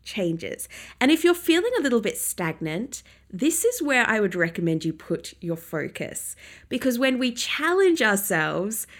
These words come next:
we stretch ourselves and we grow. And this is where change happens. Question number two, where or how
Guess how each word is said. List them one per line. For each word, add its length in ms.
we 160
stretch 840
ourselves 880
and 460
we 260
grow. 520
And 140
this 180
is 140
where 160
change 720
happens. 800
Question 380
number 220
two, 520
where 640
or 80
how 600